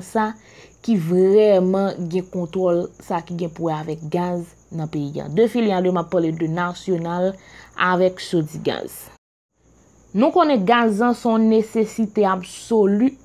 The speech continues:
pou yon peyi, pou yon popilasyon, pou yon pèp fonksyone.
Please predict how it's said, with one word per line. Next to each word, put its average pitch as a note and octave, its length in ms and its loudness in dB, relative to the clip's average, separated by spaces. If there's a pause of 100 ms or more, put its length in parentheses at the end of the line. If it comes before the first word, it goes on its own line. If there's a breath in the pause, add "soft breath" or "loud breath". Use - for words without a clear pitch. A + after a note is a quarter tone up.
pou G#3+ 220 2
yon G#3 80 -2 (100)
peyi, G#3+ 300 4 (100)
pou G3+ 140 0
yon F#3+ 100 -2
popilasyon, G3+ 800 -2
pou G3 220 -4
yon F#3 60 -8 (120)
pèp A3 300 0 (100)
fonksyone. D#3+ 640 -6